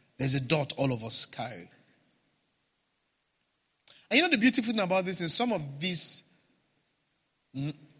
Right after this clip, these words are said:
divine expressions that we are, sometimes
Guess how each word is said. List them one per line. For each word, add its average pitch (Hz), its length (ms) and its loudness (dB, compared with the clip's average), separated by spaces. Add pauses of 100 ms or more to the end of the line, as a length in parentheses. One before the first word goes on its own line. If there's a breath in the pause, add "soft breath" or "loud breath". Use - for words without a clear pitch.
(1160)
divine 151 400 2
expressions 147 720 -2
that 120 360 -6 (120)
we 123 280 -6
are, 127 360 2 (2250)
sometimes 180 1160 0